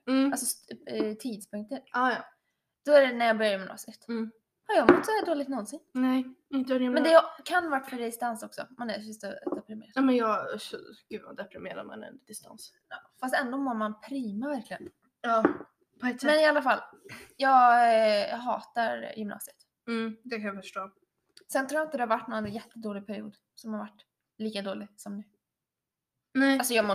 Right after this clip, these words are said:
Speaker 2: inte dåligt, men jag menar liksom,
Speaker 1: Det är ju inte så
Speaker 2: jag
Speaker 1: att
Speaker 2: har
Speaker 1: du är
Speaker 2: ju inte
Speaker 1: deprimerad.
Speaker 2: Nej, jag, jag menar ju mer att jag hade roligare på vår förra skola.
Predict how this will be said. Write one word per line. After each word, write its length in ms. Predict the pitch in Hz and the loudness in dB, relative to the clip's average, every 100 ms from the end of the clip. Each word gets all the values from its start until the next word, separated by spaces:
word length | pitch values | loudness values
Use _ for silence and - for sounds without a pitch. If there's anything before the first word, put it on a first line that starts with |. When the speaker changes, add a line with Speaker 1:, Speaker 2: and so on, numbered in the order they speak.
| 196 | -2
Speaker 2:
inte 40 | - - | -6 -8
dåligt, 600 | 220 - 214 320 220 - | -10 -8 -4 -4 -4 -12
men 140 | 208 240 | -4 -2
jag 100 | 247 | 0
menar 200 | 233 220 | 0 0
liksom, 380 | 214 220 208 214 - - | 0 -4 -4 -8 -10 -8
Speaker 1:
Det 60 | 214 | -6
är 40 | |
ju 60 | 233 | -6
inte 160 | 220 233 | -6 2
så 80 | |
Speaker 2:
jag 100 | 240 | 6
Speaker 1:
att 60 | 240 | 6
Speaker 2:
har 100 | 240 | 6
Speaker 1:
du 60 | 220 | 4
är 40 | |
Speaker 2:
ju 60 | 226 | 0
inte 180 | - 220 | -2 -2
Speaker 1:
deprimerad. 720 | 208 214 202 196 214 240 240 | 2 2 0 0 0 2 2
Speaker 2:
Nej, 180 | 269 233 | 2 0
jag, 200 | 220 233 | -2 0
jag 160 | 233 220 | -2 -2
menar 200 | 226 214 | -2 -2
ju 60 | |
mer 200 | 208 202 | -2 -2
att 120 | 202 202 | -2 -2
jag 80 | |
hade 220 | 202 196 208 | -4 -4 -6
roligare 380 | 220 196 220 | -6 -6 -6
på 100 | 233 214 | -4 -6
vår 100 | 208 | -6
förra 260 | 202 190 | -8 -8
skola. 240 | - 202 | -10 -14